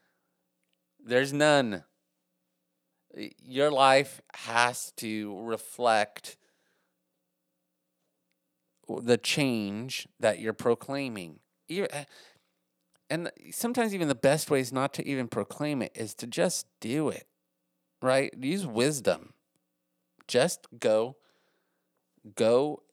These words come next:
embrace that change, uh, rectify the situation. Sometimes it won't be rectifiable, but at least you tried. And you can, uh, and when people ask, you can go, "Look, I did my best."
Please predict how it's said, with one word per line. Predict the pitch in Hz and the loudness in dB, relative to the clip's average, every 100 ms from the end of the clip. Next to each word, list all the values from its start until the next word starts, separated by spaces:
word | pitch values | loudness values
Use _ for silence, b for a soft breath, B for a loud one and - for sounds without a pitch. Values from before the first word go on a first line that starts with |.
| - | -12
embrace | 104 92 - 135 156 | -12 -12 -2 0 0
that | - 127 - | 0 -2 -2
change, | - 101 78 82 98 - - _ _ _ - | -10 -10 -12 -16 -18 -18 -20 _ _ _ -2
uh, | 107 - - - _ 185 | -2 -2 -18 -20 _ -12
rectify | 110 156 - 165 127 | -2 -2 -2 0 2
the | 110 | 2
situation. | 98 - - 65 - - - 82 139 - _ _ b b b b b | -2 -12 -14 -14 -14 -14 -16 -16 -18 -20 _ _ b b b b b
Sometimes | - 185 208 185 165 | 0 0 4 2 4
it | 156 | 4
won't | 151 | 2
be | 143 139 | 2 6
rectifiable, | 131 - - 143 135 104 92 - - | 6 6 2 6 6 4 -2 -6 -4
but | 123 | 0
at | 123 | 0
least | 175 208 - | -2 -4 -4
you | 139 | -6
tried. | - - 101 78 92 139 - _ _ _ _ _ _ - | -2 4 4 4 -4 -8 -14 _ _ _ _ _ _ -10
And | 120 | -8
you | 120 | -6
can, | 127 | -2
uh, | 120 | 0
and | 123 123 120 | 2 0 0
when | 117 | -4
people | 127 143 131 | -2 -2 0
ask, | 110 104 - | 2 0 -2
you | 123 | -8
can | |
go, | 113 | -6
"Look, | 117 143 | -6 -2
I | 104 123 - _ _ | 0 0 -4 _ _
did | - 110 117 | -8 -8 -6
my | 107 | -8
best." | 104 87 90 139 - - | -4 -6 -6 -8 -12 -14